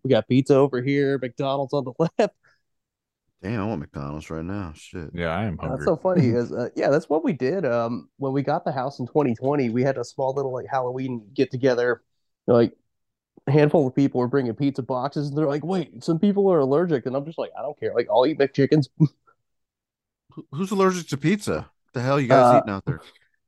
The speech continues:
Speaker 1: No, I am, unfortunately. I'm allergic to, like, dairy and chocolate, so. <laughs>
Speaker 2: Oh, you got a, your lactose intolerance?
Speaker 1: It's, yeah, it's kinda funny 'cause, uh, like, it's a, it's a legit allergy, though. Um, I will break out into hives or I'll start throwing up.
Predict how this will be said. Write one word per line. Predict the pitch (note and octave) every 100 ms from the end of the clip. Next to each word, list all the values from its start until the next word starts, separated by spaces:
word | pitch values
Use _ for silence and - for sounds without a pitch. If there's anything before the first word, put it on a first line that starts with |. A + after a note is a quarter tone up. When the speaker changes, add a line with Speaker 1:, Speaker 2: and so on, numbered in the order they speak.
| _ _
Speaker 1:
No, | - A#2
I | C#3 D3+
am, | B2+ B2+
unfortunately. | C3+ C#3+ C3+ B2+ -
I'm | D#3+
allergic | C#3+ D3+ D#3
to, | C3
like, | B2
dairy | A#2+ B2 C3+ B2
and | A2+
chocolate, | B2+ C3 C3 B2
so. | - B2 D#3+ -
<laughs> | F3 _
Speaker 2:
Oh, | D3 F#3+
you | C#3+
got | D3 C#3+ C3
a, | G#2 F#2 D#2+ - _ _ _ _ _
your | A2
lactose | A2 A2+ A#2 C3 A2+ -
intolerance? | G#2+ A#2 A2 A#2 B2 - - - - _ _ _ _ _ _ _ _ _ _ _
Speaker 1:
It's, | - - _ _ _ _ _ _
yeah, | F3+
it's | E3
kinda | A#3+ A3+
funny | C#3 C3+ B2 A#2+
'cause, | C3+ A#2 B2
uh, | A#2 A2+ -
like, | A#2+ E2+
it's | C#3 D#3
a, | G2+ -
it's | E3+
a | D#4+
legit | D#4+ C#3+ D3+
allergy, | B2 D3+ C3+ A#2+
though. | A2 A2 A2+ A2+ -
Um, | A2+ A2+ A2 -
I | D3+
will | D#3+
break | - B2+
out | B2+ A#2+ -
into | B2
hives | A#2 B2+ B2 B2 B2
or | A#2 A2+ A2+
I'll | -
start | - B2+ A#2+
throwing | B2 A2 A2+
up. | A#2 A#2+